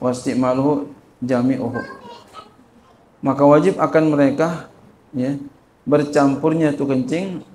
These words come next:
dan menggunakan seluruhnya. Wa inna mahtija, dan hanya saja diperlukan,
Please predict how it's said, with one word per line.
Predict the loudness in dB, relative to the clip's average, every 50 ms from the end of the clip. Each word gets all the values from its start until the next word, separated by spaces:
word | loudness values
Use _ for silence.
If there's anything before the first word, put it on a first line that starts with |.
| -20 _ _ _ _ _ _ -8
dan | -2 0 2 4 6 6 6
menggunakan | 6 4 2 0 0 0 -2 -2 -2 -2 -4 -4
seluruhnya. | -4 -4 -4 -4 -4 -2 -4 -4 -4 -6 -6 -8 -8 -12 -14 -18 -20 _ _ _ _ _ _ _ _ _ _ _ _ _ _ _ _ _ _ _ _ _ _ _ _ _ -2 0
Wa | 2 2 2
inna | 2 0 2 2 2
mahtija, | 2 2 0 -2 -2 0 2 2 4 4 4 2 2 2
dan | 0 0 0 0 0
hanya | -2 0 0 0 0
saja | -2 -2 -2 0 -2 -2 -2 -4
diperlukan, | -4 -4 -2 0 2 2 2 0 -2 -6 -8 -14 -20 -20 -20 _ _ -20 -20 _ _ _ -4 -2 0 0 0 -2 -2 0 0 0 -2 -2